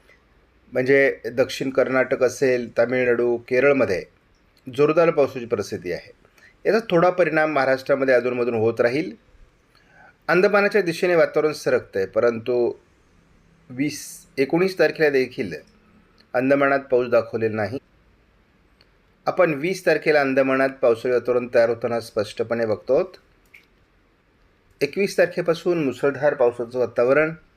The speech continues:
अंदमानात होईल या मॉडेलनुसार.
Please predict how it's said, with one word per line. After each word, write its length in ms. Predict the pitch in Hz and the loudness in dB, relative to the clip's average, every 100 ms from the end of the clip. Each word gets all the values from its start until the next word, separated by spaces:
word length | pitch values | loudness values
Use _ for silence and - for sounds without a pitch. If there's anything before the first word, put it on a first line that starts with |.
| _ _ _ _ _ _ | _ _ _ _ _ _
अंदमानात 540 | 131 117 107 101 104 | -4 0 0 0 -2
होईल 300 | - 131 147 147 120 | -2 -2 -2 -2 2
या 120 | 110 | 2
मॉडेलनुसार. 600 | 98 92 92 87 - 87 | 2 -4 -6 -10 -10 -12